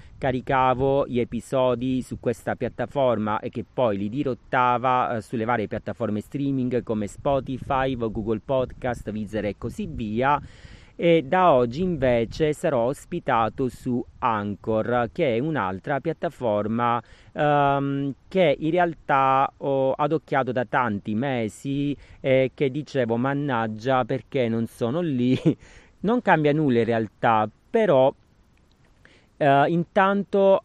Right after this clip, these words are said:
Anchor ha anche un'app, quindi che l'ho scaricata da Google Play, eh, e che appunto è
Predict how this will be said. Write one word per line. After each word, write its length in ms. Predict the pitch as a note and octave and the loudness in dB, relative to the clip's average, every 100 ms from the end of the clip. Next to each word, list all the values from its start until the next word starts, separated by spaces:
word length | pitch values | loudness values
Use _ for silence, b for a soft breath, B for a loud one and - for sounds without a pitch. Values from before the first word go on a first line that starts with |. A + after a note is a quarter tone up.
| _ | _
Anchor 640 | - D#3+ D#3+ D#3 E3+ E3 D#3+ - | 0 0 0 -2 0 2 2 0
ha 220 | - C#3 | 2 2
anche 420 | C3 C3 - C3+ - | 2 0 -2 -4 -2
un'app, 520 | B2+ A2+ F#2 F#2+ - A#2+ A2+ | -2 -2 -4 -6 -2 0 0
quindi 260 | C3+ A#2 | 0 -2
che 120 | G#2 A#2+ | -2 -2
l'ho 120 | B2 | -4
scaricata 760 | - A2 A#2 A#2 D#3+ C#3+ B2 | -6 -6 -4 -2 0 0 0
da 140 | G2+ G2+ | -2 -4
Google 1120 | G2 C3+ A2+ A2+ G#2+ G#2 G#2 G2+ G2 G2 - | -2 -2 0 0 0 2 2 2 0 -2 -6
Play, 760 | - B2 B2 C3 C#3 D#3+ E3+ E3 - _ b b b b | -8 -2 0 0 0 -2 -4 -6 -12 _ b b b b
eh, 500 | - C#3 C3+ C3 D3 | 2 6 8 8 6
e 80 | C#3 - | 2 0
che 360 | D3 C#3 C3+ | 2 4 6
appunto 1300 | C3 A#2+ - C#3+ C3+ A2 B2+ A#2+ A#2 A2+ A2 A2 G2+ - - - - _ _ - | 4 0 -2 -2 -2 -2 2 4 4 4 4 2 -2 -8 -18 -20 -20 _ _ -4
è 80 | E3 | -4